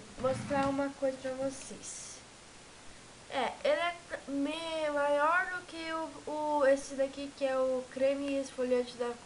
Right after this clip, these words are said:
da Colotrem. Ele é mais pequeno dele, dele, tá? Pra vocês terem uma noção. Então, gente, ele é pra limpar a maquiagem que você tem, tá? Eu,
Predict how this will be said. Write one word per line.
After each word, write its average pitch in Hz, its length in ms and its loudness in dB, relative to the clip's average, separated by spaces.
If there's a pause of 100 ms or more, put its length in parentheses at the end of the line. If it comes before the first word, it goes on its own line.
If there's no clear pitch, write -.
(120)
da 233 160 -8
Colotrem. 240 420 -4 (680)
Ele 240 300 4
é 247 320 2
mais 262 180 2
pequeno 247 480 -4 (100)
dele, 220 300 -2 (200)
dele, 208 320 2
tá? 208 80 -4
Pra 208 120 -6
vocês 220 160 -12
terem 233 160 -4
uma 247 160 6
noção. 254 400 0 (600)
Então, 320 500 2
gente, 262 380 0 (360)
ele 302 540 2 (100)
é 262 140 4
pra 294 840 4 (1160)
limpar 262 720 2
a 294 80 0
maquiagem 247 880 0
que 240 60 -14
você 254 300 -6 (120)
tem, 202 220 -4 (240)
tá? 214 260 -2 (560)
Eu, 370 300 2